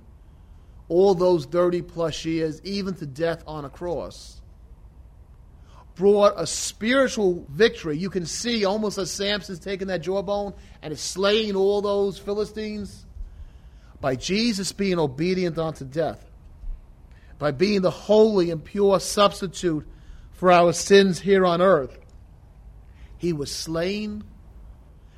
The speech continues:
and destroying all the power of the demons and the devil that they have over the human race.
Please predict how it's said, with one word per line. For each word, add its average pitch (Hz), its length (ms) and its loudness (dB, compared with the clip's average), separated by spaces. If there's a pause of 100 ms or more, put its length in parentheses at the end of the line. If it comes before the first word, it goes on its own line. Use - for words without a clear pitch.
(200)
and 151 240 -4 (240)
destroying 202 800 0
all 220 440 4
the 196 100 -2
power 196 680 -2
of 139 120 -8
the 139 80 -10
demons 160 640 -4
and 139 80 -12
the 143 60 -10
devil 143 520 -6 (1600)
that 165 100 -10
they 151 120 -6
have 180 400 0
over 165 200 -2
the 147 100 -4
human 151 320 -6
race. 131 800 -10